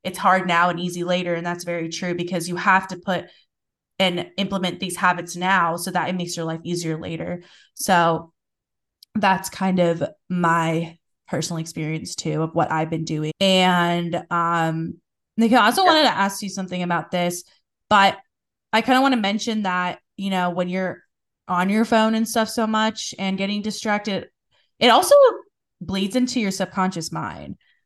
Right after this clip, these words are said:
Speaker 1: I don't know
Speaker 2: Yeah.
Speaker 1: if you've noticed that.
Speaker 2: Yeah, 'cause it just takes away,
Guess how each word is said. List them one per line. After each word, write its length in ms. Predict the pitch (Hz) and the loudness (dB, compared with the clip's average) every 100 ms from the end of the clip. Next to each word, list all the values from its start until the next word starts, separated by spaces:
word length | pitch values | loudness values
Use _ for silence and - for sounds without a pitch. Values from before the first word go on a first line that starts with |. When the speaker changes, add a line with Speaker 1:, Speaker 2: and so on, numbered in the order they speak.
| - | 0
Speaker 1:
I 80 | 208 | 4
don't 80 | 240 | 6
know 60 | |
Speaker 2:
Yeah. 60 | 240 | 6
Speaker 1:
if 60 | |
you've 120 | 233 185 | 4 4
noticed 340 | 185 185 175 | 2 2 -2
that. 340 | 165 78 107 - _ _ _ _ _ _ _ _ _ | -4 -4 -8 -12 _ _ _ _ _ _ _ _ _
Speaker 2:
Yeah, 260 | 139 143 120 | 2 4 2
'cause 220 | - 123 | 0 -6
it 120 | 131 | -6
just 280 | - 127 - | -6 -10 -10
takes 320 | - 139 - | -8 -8 -6
away, 440 | 131 117 117 113 | -4 -2 0 -2